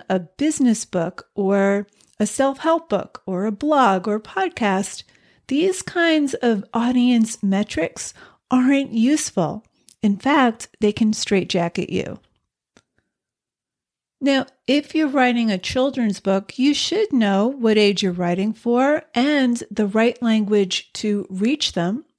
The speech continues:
But having an ideal reader in mind is not helpful if you're writing a novel, short stories,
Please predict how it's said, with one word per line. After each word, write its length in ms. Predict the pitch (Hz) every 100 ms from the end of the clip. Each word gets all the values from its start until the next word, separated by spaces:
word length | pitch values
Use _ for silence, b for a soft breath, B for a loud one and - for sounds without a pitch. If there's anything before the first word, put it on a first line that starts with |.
| B B B B B
But 140 | - 285
having 360 | 277 339 392 440
an 80 | 349
ideal 420 | 277 196 233 202
reader 340 | 180 226 294
in 180 | 285 240
mind 260 | 220 214 202
is 240 | 226 220
not 540 | 220 220 233 254 285 262
helpful 800 | 247 269 359 - 202 190 220 294 B B -
if 160 | 226
you're 120 | 226 220
writing 400 | 208 220 220 202
a 80 |
novel, 840 | 190 202 247 254 247 196 175 160 - b b b
short 380 | - 214 196
stories, 560 | - - 302 240 190 196